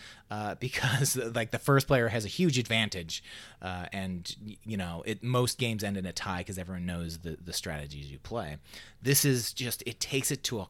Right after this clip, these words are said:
completely different level. The whole idea, and when you th-, hear it, it's just like, "Oh, that seems kind of weird and stupid," but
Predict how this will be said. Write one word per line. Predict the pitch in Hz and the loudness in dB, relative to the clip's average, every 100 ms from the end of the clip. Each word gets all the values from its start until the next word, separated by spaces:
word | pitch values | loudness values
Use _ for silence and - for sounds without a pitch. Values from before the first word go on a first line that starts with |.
| - | -8
completely | 101 - - 156 175 135 | -10 -8 0 2 4 0
different | 117 - - | -2 -8 -8
level. | 85 80 80 - - - - | -8 -6 -8 -12 -18 -20 -10
The | - | -8
whole | - 151 156 | -2 2 2
idea, | 131 117 123 123 | 2 0 0 0
and | 120 147 - - - | 0 -2 -6 -16 -4
when | 135 | 2
you | 135 | 2
th-, | 117 - - | 0 -6 -8
hear | - - 247 190 | -4 4 10 10
it, | 131 | 8
it's | - | 4
just | 135 | 2
like, | 131 | 0
"Oh, | 147 170 | 0 0
that | 131 | 0
seems | - 156 - | 0 -2 -2
kind | 139 95 | -4 -4
of | |
weird | 95 139 110 | 0 0 0
and | 85 | -2
stupid," | - 160 156 101 87 | -2 0 2 0 -4
but | 104 | -4